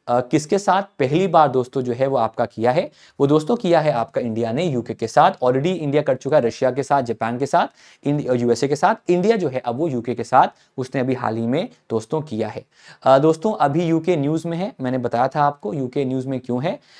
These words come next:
अ, because, अ, यूके, अ, न्यूज़ में क्यों है आपका, अ, उसकी बात आगे करेंगे, न्यूज़ में क्यों है। लेकिन बाकी ऑप्शंस की बात करें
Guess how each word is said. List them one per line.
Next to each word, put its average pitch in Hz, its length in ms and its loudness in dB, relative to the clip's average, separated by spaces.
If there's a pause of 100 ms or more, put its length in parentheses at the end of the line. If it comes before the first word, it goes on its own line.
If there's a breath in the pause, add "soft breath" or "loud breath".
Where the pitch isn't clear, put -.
(120 loud breath)
अ, 127 220 6
because, 147 540 2
अ, 123 100 2
यूके, 151 580 4
अ, 208 100 -2
न्यूज़ 135 440 2
में 165 140 0
क्यों 131 160 -4
है 127 60 -4
आपका, 120 320 -6 (140)
अ, 123 280 -2 (1400 soft breath)
उसकी 147 200 2
बात 175 160 8
आगे 135 220 4
करेंगे, 143 260 2
न्यूज़ 139 180 0
में 143 120 0
क्यों 151 140 -2
है। 220 60 -4
लेकिन 175 380 -2
बाकी 135 240 4
ऑप्शंस 196 240 0
की 190 100 0
बात 165 280 2
करें 196 180 -2